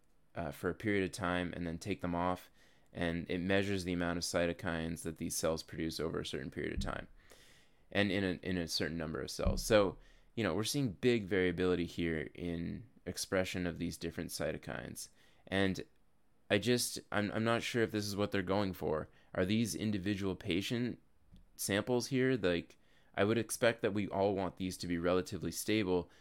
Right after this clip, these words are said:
if we're gonna expect the same response out of each one of these pools of, of cells that they have. So I'm not sure about this, and this could be a good thing if, like,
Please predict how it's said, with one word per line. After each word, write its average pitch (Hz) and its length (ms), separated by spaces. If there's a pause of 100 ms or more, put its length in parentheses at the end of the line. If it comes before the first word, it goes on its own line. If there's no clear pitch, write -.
if 101 160
we're 113 100
gonna 98 160
expect 92 400
the 85 60
same 90 320
response 82 480
out 85 80
of 85 80
each 90 260
one 87 160
of 82 120
these 82 180
pools 87 440
of, 82 340 (320)
of 85 140
cells 95 320
that 85 100
they 80 100
have. 82 240
So 107 300 (720)
I'm 127 100
not 147 160
sure 120 140
about 110 240
this, 107 280
and 98 180
this 101 140
could 127 220
be 113 140
a 101 60
good 104 280
thing 104 380
if, - 200
like, 80 380